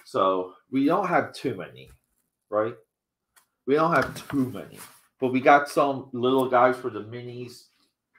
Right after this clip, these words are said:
I've been saving this square one for, like, SpongeBob.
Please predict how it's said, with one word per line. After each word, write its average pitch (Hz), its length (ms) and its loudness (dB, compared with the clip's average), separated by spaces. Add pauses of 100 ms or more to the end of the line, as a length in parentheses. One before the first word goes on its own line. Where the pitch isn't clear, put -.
(640)
I've 135 140 -8
been 135 160 -12
saving 147 640 -6 (300)
this - 400 -6
square 131 640 2
one 165 400 -4 (600)
for, 120 440 2
like, 110 160 0
SpongeBob. 120 720 2